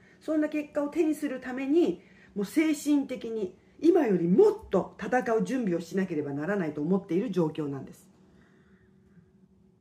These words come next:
それと、今のこの状況、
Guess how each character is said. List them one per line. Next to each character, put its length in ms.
そ 120
れ 100
と、 420
今 180
の 100
こ 140
の 140
状 180
況、 360